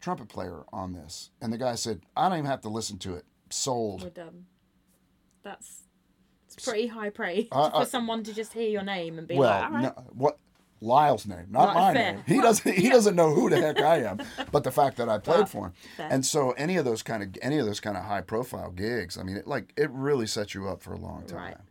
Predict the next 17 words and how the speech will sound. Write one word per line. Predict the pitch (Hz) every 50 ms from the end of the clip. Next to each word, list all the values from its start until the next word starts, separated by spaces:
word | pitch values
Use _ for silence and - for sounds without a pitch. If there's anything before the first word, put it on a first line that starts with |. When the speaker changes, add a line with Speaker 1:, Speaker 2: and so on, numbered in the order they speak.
| _ _ _ _ - - - - - _ _ _
Speaker 1:
Really | - 120 135 147 147 135 135
sets | 131 127 117 110 -
you | 104 104 95
up | 87
for | - - 95
a |
long | 92 90 90 90 90
time. | - 90 90 87
So | 90 - 101 95 90 - - - - - - _ _
I | - 147
would | 156 147 -
say | - 131 123
to | - -
the | 107 104 101
musos | 104 120 135 139 113 98 92 90 90 107
out | 101 95 95 -
there, | 87 85 87 85 87